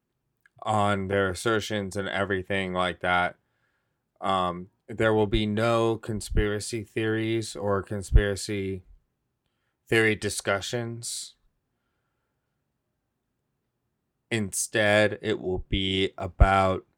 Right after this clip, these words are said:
kindness of heart is the general theme, and trying to see the virtues in people.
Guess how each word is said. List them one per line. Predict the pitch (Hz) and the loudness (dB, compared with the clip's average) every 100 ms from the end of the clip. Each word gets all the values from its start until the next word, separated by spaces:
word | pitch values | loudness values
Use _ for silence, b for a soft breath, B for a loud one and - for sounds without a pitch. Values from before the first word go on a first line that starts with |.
| _ _ _ _ _ _ _ | _ _ _ _ _ _ _
kindness | - 117 120 123 123 120 127 123 - - | -2 4 4 4 0 0 2 0 -4 -4
of | 98 90 | -4 -4
heart | - 110 104 90 - - - _ _ _ - | -2 2 2 0 -8 -18 -18 _ _ _ -4
is | 101 98 92 - | -2 -2 -4 -6
the | 107 | -6
general | 90 104 101 95 | 0 2 2 -2
theme, | 90 - 87 82 - _ _ _ _ _ _ _ _ _ - | -4 -4 -4 -6 -16 _ _ _ _ _ _ _ _ _ -4
and | 120 113 | -2 0
trying | 120 120 | 0 0
to | 113 | 0
see | 107 113 | -2 -2
the | 104 | -2
virtues | 90 98 95 101 87 | 0 0 0 -4 -6
in | 87 | -8
people. | 85 90 85 87 | -6 -6 -6 -10